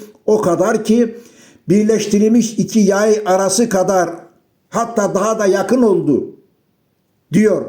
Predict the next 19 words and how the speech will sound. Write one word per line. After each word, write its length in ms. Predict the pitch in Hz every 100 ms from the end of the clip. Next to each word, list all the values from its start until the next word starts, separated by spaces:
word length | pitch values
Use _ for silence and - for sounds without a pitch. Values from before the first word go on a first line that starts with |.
| -
Allah. 520 | 175 175 170 - - _ _
Ama 360 | 160 175 220 -
ayetin 500 | 156 151 147 196 175
devamında 480 | 143 147 165 165 160
diyor 160 | 233
ki 120 | 240 254
Allahu 320 | 233 190 147
Teala, 460 | 139 110 92 78 _ _ _
bak 200 | 87 90
ayetin 520 | 98 104 110 117 113 117
devamında 360 | 131 139 143
diyor 140 | 262 240
ki, 180 | 156 - -
"Fe 160 | -
evha 760 | 170 170 175 196 - 156 156 143
ile 240 | 170 175 165
abdi 920 | 151 165 151 139 156 151 135 - - _ _ _ _ _ _
ma 500 | 117 127 165 170 139
evha." 680 | 156 165 131 127 117 90 -